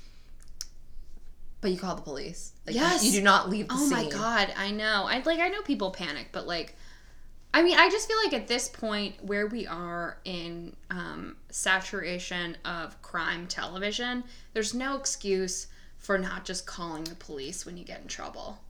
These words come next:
Speaker 1: You know, in the nineteen seventies, a twelve-year-old boy does not pick up a gun by the handle because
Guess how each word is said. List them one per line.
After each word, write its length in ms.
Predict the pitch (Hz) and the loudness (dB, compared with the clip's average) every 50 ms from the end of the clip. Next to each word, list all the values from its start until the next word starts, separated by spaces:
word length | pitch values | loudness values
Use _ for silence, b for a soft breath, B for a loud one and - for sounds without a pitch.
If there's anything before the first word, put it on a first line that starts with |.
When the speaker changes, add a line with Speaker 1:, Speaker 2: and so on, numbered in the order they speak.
| - - - - - - - - | -18 -18 -18 -18 -18 -18 -8 -4
Speaker 1:
You 120 | - 240 233 | 0 2 4
know, 320 | 226 220 214 208 190 - - | 6 6 6 6 4 2 2
in 240 | 214 208 196 185 - - | 0 0 0 0 -2 0
the 140 | 180 202 | 0 2
nineteen 720 | 185 190 208 233 285 311 294 - - - 285 285 285 285 277 269 | 4 4 4 4 2 0 -2 -4 -2 -2 0 0 0 0 0 0
seventies, 920 | - - - - 170 151 143 156 147 139 143 143 131 120 123 160 - - - - - - - | 0 0 2 2 2 2 2 0 -4 -4 -4 -4 -2 -2 -2 -4 -6 -6 -8 -12 -8 -2 0
a 500 | 180 170 160 160 151 143 147 147 - - | 2 2 4 2 2 2 0 -4 -6 -8
twelve-year-old 800 | - - - 185 175 185 202 190 208 208 220 214 208 196 180 - | -6 0 2 4 6 6 4 4 2 2 2 4 2 2 0 2
boy 340 | 160 160 165 160 151 160 160 | 2 4 4 4 4 2 2
does 180 | - 170 151 160 | -2 -4 -4 -2
not 260 | 160 156 156 - - | -2 -2 -2 -2 -4
pick 120 | 220 196 | -4 -4
up 120 | 180 - - | -4 -2 -2
a 60 | 180 | -4
gun 420 | 180 - - 160 160 160 160 175 180 | -4 0 2 2 2 4 2 2 2
by 240 | 165 165 160 160 160 | 4 4 4 4 4
the 140 | 156 151 165 | 2 -2 -2
handle 640 | 180 - - 214 202 190 185 190 - 123 127 147 165 | -4 -4 0 2 4 4 4 2 2 0 0 0 0
because 320 | 175 170 165 196 165 - | 0 -2 -2 -2 -4 -4